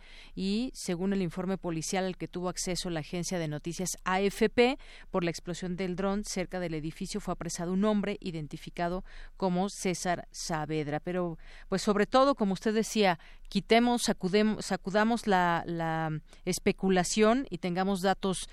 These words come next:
duros de lo que realmente fue. Me imagino que en Venezuela, en el mundo, se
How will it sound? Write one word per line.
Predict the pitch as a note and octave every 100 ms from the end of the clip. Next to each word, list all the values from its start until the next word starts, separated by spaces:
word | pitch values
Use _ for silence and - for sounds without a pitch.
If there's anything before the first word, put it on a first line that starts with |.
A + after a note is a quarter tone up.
| - -
duros | F3 A#3 C#4 F#3+
de | F3+
lo | E3
que | E3+
realmente | F3+ F#3 F3+ F#3+
fue. | - D4+
Me |
imagino | C#4 E3 - G3 G3
que | - F3+ - - -
en | F3 F3
Venezuela, | F3 E3+ - A#3 A3+
en | E3+
el | E3+
mundo, | G3 G#3+
se | G#3